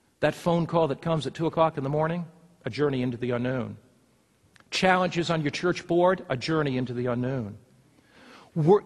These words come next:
making a commitment to be God's man, God's woman, to reach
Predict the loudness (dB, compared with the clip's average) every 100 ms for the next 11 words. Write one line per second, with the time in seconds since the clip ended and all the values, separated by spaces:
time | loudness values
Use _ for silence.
0 | 0 4 6 6 4 4 4 2 4 6
1 | 6 4 2 2 -2 -14 -20 -20 _ -12
2 | 0 2 2 4 6 6 4 2 4 4
3 | 6 6 4 0 2 4 2 0 0 2
4 | 2 -2